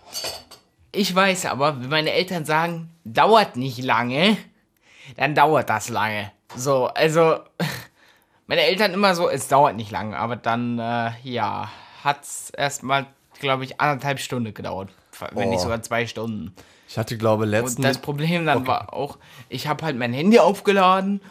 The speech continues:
Speaker 1: und vor der Fahrt, der, wusste ich ja noch nichts davon. Und ich dachte mir so, „Ja, das Akku lo-, reicht locker“, ne? Und dadurch, dass wir dann nochmal dort, äh, anderthalb Stunden saßen, war dann mein Akku leer.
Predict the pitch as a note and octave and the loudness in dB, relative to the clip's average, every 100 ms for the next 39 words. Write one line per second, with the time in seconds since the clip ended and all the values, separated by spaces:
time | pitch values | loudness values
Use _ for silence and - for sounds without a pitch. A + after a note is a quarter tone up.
0 | - - C#3 - D#3+ D#3 D#3+ D#3+ D#3 _ | -16 -12 -8 0 2 2 -2 -6 -6 _
1 | _ - D3+ C#3+ G#2+ C#3 E3 F3+ E3+ C#3 | _ -2 0 0 -6 -8 -6 -6 -8 -6
2 | A#2 A2 G#2+ G#2+ G#2+ G#2+ G#2+ - A#2 - | -4 -6 -8 -10 -10 -8 -10 -12 -16 -12
3 | A#2+ C3 C3 C3 B2+ A#2 A#2+ A#2+ G#2 - | -6 -4 -4 -4 -2 2 4 2 -2 -8
4 | - - - - - - D3 B2+ A2+ - | -14 -20 -20 -6 -4 -4 -4 -2 -2 -4
5 | A2+ A#2+ A#2 B2 C3 F#2 F#2+ F#2 A#2 _ | -4 -4 -4 -6 -4 -6 -6 -8 -10 _
6 | _ _ _ _ _ - - _ B2+ C3+ | _ _ _ _ _ -20 -20 _ -6 0
7 | D3 D3+ D3+ D3 C#3+ C#3+ C#3 D3 C#3+ C#3+ | 2 2 0 -4 -2 -2 -2 -2 -2 -2
8 | C3+ C#3+ C3 B2+ - - B2+ - D3 D3+ | -2 -2 -4 -8 -12 -8 -6 -4 -2 -2
9 | C3 B2+ - D3+ D3+ C#3 - - A#2+ C#3+ | -4 -8 -8 -6 -4 -4 -8 -2 0 0
10 | - C#3+ D#3 - - - B2+ C3+ C3+ C#3 | -2 -10 -12 -18 -20 -2 2 4 2 2
11 | C3 D#3 C#3 A#2 G#2 G#2 | 2 0 -2 -6 -6 -8